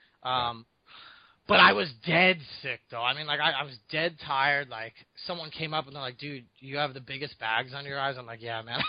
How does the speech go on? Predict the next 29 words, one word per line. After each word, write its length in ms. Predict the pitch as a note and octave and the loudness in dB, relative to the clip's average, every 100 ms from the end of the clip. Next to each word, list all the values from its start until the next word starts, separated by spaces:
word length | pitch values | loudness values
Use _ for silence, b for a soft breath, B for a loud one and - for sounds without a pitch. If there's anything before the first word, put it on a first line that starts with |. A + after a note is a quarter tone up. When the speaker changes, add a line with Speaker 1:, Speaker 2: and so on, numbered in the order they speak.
| - | 2
Speaker 1:
slept 200 | - G3+ | 2 2
three 180 | - F3 | 2 4
hours 200 | D#3+ C#3+ - B B | 6 6 2 B B
and 80 | A3+ | 0
actually 260 | E4+ - G#3+ | 0 -2 -4
played 300 | A#3+ B3 D3 | 2 2 2
really 480 | B2+ C#3 F#3 G3 E3 | -8 -2 -2 0 -2
well, 480 | D#3 E3+ A#2+ G#2+ - b b _ | 2 2 2 -4 -16 b b _
um, 480 | C3+ B2+ A#2+ A#2 A#2 _ _ _ _ _ _ D3 | 0 0 0 -6 -14 _ _ _ _ _ _ 0
day 280 | F3+ E3+ D3 - | 4 4 0 -6
two. 380 | B3+ F#3+ B2+ A#2+ _ _ _ _ _ - | -4 -6 -8 -14 _ _ _ _ _ -6
And, 160 | D#3+ | -2
uh, 320 | D3+ D3+ D3+ D3 D3 _ | 0 2 2 0 -10 _
you 80 | E3+ | -10
know, 80 | D#3 | -4
I 100 | D3+ | 0
had 140 | F3 | 2
a 60 | E3 | 2
really 240 | E3+ E3 | 0 -4
tough 240 | - E3+ - | -4 -6 -4
table 400 | D#3+ D3+ D3+ C#3+ | -4 -2 -4 -6
with, 160 | C#3 - _ | -8 -10 _
uh, 160 | C#3 B2 | -6 -2
Halawax, 600 | C#3 C#3 C#3 C#3 C#3 D3 - | 2 2 2 2 2 0 -6
a 120 | C3+ | -12
former 320 | - D3 C#3 | -10 -10 -10
T 240 | C3 - C#3+ | -12 -12 -12
P 240 | C#3 C#3 | -10 -8
instructor, 760 | C#3 C#3 - C#3 - C#3 D3+ | -8 -8 -2 -2 -2 -6 -6